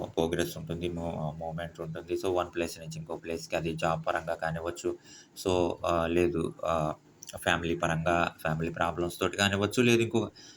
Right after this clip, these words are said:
any సిచ్యువేషన్ అండి. So, ఎప్పుడైతే మన లైఫ్‌లో మూవ్‌మెంట్ అనేది ఉందో, so, ఆటోమేటిక్‌గా చిన్న చిన్న ప్రాబ్లమ్స్ అనేవి అరైజ్ అవుతూ ఉంటాయి. So,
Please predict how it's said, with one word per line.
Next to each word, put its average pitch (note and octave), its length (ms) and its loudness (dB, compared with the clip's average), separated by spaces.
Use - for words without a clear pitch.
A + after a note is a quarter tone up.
any C#3 200 6
సిచ్యువేషన్ F2 460 2
అండి. A2 200 2
So, G2+ 120 0
ఎప్పుడైతే B2 500 4
మన A#2+ 200 4
లైఫ్‌లో A#2 420 6
మూవ్‌మెంట్ A#2+ 420 4
అనేది G#2 300 4
ఉందో, F#2 260 0
so, - 200 2
ఆటోమేటిక్‌గా A#2+ 600 6
చిన్న G2+ 160 -2
చిన్న A2 180 2
ప్రాబ్లమ్స్ C3+ 480 4
అనేవి G#2 300 6
అరైజ్ G2 280 4
అవుతూ E2+ 240 2
ఉంటాయి. D#2+ 280 -4
So, - 120 -10